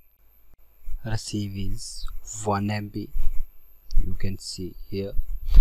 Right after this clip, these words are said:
receive is one M B and sending is also near about one M B.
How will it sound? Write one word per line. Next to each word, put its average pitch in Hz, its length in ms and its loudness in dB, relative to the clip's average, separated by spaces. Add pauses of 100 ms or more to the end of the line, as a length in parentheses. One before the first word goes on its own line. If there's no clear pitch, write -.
(260)
receive - 680 10
is - 280 10
one 98 200 -2
M 98 220 -6
B 107 240 -12 (380)
and 95 300 -2
sending 107 640 -2
is 101 180 0
also - 640 6 (380)
near 101 400 10
about - 400 10 (680)
one - 240 8
M - 200 2
B. - 180 0